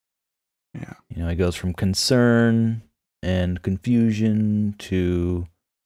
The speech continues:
Speaker 2: honest questioning.
Speaker 1: What do you need that for, dude?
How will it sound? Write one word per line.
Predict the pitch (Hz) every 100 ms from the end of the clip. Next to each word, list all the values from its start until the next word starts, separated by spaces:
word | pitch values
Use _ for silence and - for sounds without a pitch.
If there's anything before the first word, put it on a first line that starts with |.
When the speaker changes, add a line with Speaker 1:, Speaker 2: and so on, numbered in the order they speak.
| _ _ _
Speaker 2:
honest | 98 107 101 - -
questioning. | - 120 113 - - 107 101 101 95 101 101 _ _ _ _ _ _ _
Speaker 1:
What | 110 135
do | 208
you | 202
need | 190 143
that | 120 131
for, | 131 - 95
dude? | - 80 80 -